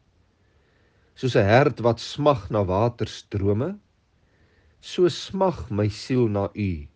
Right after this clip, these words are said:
o God. My siel dors na God, na die lewende God. Wanneer sal ek ingaan en voor die aangesig van God verskyn?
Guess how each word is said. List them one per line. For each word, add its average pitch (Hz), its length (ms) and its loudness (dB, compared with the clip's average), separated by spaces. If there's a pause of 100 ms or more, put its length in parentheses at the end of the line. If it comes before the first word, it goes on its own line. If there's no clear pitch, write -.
o 92 160 -2
God. 65 360 -12 (1400)
My 120 180 6
siel 165 460 4
dors 127 580 4
na 95 140 -2
God, 90 380 -4 (100)
na 98 160 0
die 98 120 0
lewende 107 520 0
God. - 320 -14 (1500)
Wanneer 139 440 6
sal 120 200 2
ek 117 240 0
ingaan 131 480 0
en 101 120 -2
voor 98 200 -2
die 101 100 -4 (100)
aangesig 110 600 -2
van 85 120 -8 (120)
God - 280 -10
verskyn? 143 640 -8